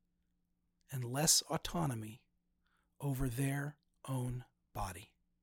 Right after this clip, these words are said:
That's not liberal propaganda.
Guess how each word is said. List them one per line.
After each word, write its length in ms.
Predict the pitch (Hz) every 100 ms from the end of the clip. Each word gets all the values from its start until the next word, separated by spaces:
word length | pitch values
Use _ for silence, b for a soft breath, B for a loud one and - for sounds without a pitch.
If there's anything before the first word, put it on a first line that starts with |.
| _ _ _ _ _ _ _ _ _ _ _ _ _ _ _ _ _ _ -
That's 220 | 135 -
not 220 | 180 175
liberal 300 | 143 143 165
propaganda. 840 | - 170 180 220 160 127 120 139